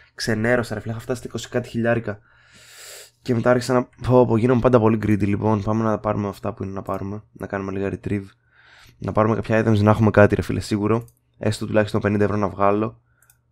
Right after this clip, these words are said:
Πιστεύω θα βγάλω πενήντα, δηλαδή μόνο αυτά τα δύο είναι βασικά πάνω από πενήντα, οπότε, ε, καλά είμαστε, ξέρω εγώ.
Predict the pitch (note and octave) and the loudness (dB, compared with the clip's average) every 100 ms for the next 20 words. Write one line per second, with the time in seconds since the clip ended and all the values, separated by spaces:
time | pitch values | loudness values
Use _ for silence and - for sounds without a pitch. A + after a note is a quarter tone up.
0 | _ _ - - A2 G#2+ F#2 G#2 A2 G2+ | _ _ -6 -2 0 0 0 4 4 2
1 | G2 G2 G2+ G2+ A2 G#2+ A2 A2 - F#2+ | -2 0 0 0 0 0 -2 -2 -4 -4
2 | G#2 G#2+ G#2 F#2+ - - G2 F#2 F#2 F#2+ | -2 -2 -2 -4 -6 -4 -2 -2 -4 -4
3 | G2 F#2 G2 F#2+ F#2+ _ _ _ _ _ | -4 -4 -4 -4 -8 _ _ _ _ _
4 | _ _ - - - A2+ A#2 G#2+ G2+ - | _ _ -12 -8 0 4 6 4 0 -2
5 | A#2+ A#2 - G#2+ G#2+ G#2+ | -2 -2 -2 0 2 0